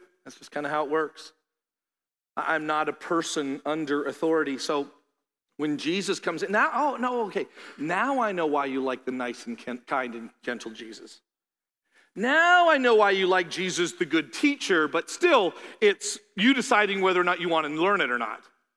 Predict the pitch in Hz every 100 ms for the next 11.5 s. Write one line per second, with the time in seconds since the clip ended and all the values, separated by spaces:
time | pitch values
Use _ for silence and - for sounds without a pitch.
0 | _ _ _ _ _ 208 - 302 285 240
1 | 359 339 190 208 190 190 185 381 381 277
2 | 262 226 - 226 233 226 208 170 165 190
3 | 190 180 147 170 185 175 170 170 165 170
4 | 165 - 139 113 _ _ _ _ _ _
5 | _ _ _ _ _ _ _ _ _ _
6 | _ _ _ _ _ _ _ _ _ _
7 | _ _ _ _ _ _ _ _ _ _
8 | _ _ 156 143 - 202 190 - 170 214
9 | - 240 233 - 170 147 123 127 175 208
10 | 262 - - _ _ _ - 185 - -
11 | 185 220 - - 247